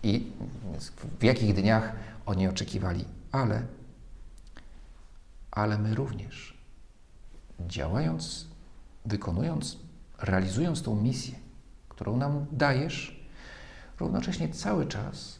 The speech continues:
potrzebujemy się nieustannie przygotowywać, otwierać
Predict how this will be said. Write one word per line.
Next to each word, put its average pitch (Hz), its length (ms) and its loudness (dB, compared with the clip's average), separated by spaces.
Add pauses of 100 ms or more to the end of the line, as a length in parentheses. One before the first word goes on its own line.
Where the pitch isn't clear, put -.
(100)
potrzebujemy 131 600 0
się 113 220 2
nieustannie 131 800 2 (760)
przygotowywać, 110 800 2 (200)
otwierać 139 800 -2